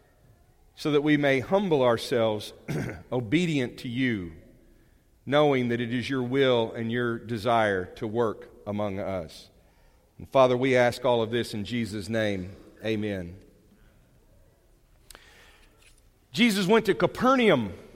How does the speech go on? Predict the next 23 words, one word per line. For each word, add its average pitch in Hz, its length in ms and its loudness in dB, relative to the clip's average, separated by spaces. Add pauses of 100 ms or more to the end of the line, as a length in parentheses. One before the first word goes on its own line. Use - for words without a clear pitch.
(140)
a - 60 -8
town 240 320 8
in 185 140 4
Galilee, 147 640 6 (220)
and 123 100 -6
he 123 60 -6
taught 208 340 6
there 180 220 6
in 160 80 2
the 151 80 0
synagogue 131 800 4 (600)
every 143 340 2
Sabbath 127 580 2
day. 101 400 2 (880)
There, 226 400 8
too, 226 420 4
the 196 100 2
people 226 400 4
were 196 180 8
amazed 202 500 6
at 185 60 2
his 175 140 0
teaching, 170 480 0